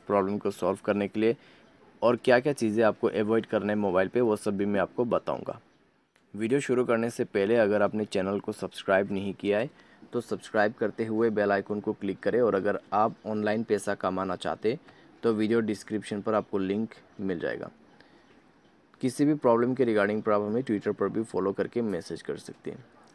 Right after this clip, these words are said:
चलिए दोस्तों, वीडियो शुरू करते हैं। तो यहाँ पे जो आपको प्रॉब्लम आ रहा है दोस्तों, आपका जो मोबाइल ऑटोमेटिक रिस्टार्ट हो रहा है,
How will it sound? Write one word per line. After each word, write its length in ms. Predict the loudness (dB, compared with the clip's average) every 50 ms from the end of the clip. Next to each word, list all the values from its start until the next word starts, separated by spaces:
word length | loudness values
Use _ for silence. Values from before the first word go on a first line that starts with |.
| -20 _ -6
चलिए 260 | -4 -2 0 2 2
दोस्तों, 320 | 2 2 0 0 0 -2 -2 -2 -12 -20 -20 -20 -20 -20 _ -20 -14 -8
वीडियो 280 | -4 -2 0 2 2 2
शुरू 240 | 2 0 -2 -4 -2
करते 320 | -4 -6 -8 -8 -8 -12
हैं। 80 | -14 -14 _ _ -20 _ _ _ _ _ _ _ -20 _ -20 _ _ _ _ _ _ _ _ _ -14 _ 2
तो 120 | 4 6
यहाँ 300 | 6 6 6 4 4 2 0 0
पे 120 | 0 0
जो 180 | 2 2 2 2
आपको 460 | 2 2 2 2 0 -2 -2 -2 -2
प्रॉब्लम 460 | 0 2 2 2 2 2 0 0 0
आ 80 | 0 0
रहा 80 | 0
है 80 | -2 -2
दोस्तों, 360 | -4 -8 -8 -4 -2 -2 -2 -2 _ -20 -20 -20 _ -20 -20 -20 _ -16 -4 0
आपका 280 | 0 0 2 2 0 2
जो 200 | 2 2 2 2
मोबाइल 460 | 2 2 0 2 2 2 4 2 0 -2 -2
ऑटोमेटिक 580 | -6 -2 -2 0 0 0 0 -2 -2 -4 -2 -2
रिस्टार्ट 360 | -4 -4 -2 0 -2 0 0
हो 120 | 0 -2 -2
रहा 120 | 0 -2
है, 140 | -4 -6